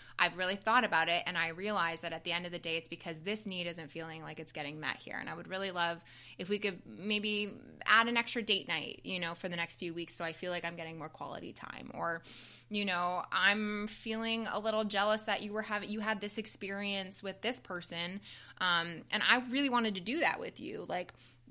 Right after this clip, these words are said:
can we do that together?" You know, and just, um, creating a way to fill that need, um, instead of living in the lack,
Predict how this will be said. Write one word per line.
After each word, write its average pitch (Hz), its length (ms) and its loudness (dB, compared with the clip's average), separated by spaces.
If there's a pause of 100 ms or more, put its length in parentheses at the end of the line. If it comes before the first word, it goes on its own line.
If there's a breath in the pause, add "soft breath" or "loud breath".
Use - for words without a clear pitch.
(540)
can 208 200 2
we 220 80 8
do 202 120 0
that 190 180 0
together?" 170 380 0 (300)
You 226 160 4
know, 247 300 4
and 220 160 4
just, 220 400 2
um, 175 460 2 (100)
creating 208 720 2
a 175 160 0
way 180 220 -2
to 180 180 -8
fill 208 260 -4
that - 160 -4
need, - 280 -10 (360 loud breath)
um, 175 300 4
instead 180 400 0
of 175 240 4 (240)
living 190 380 2
in 185 100 -2
the 175 100 0
lack, 160 520 0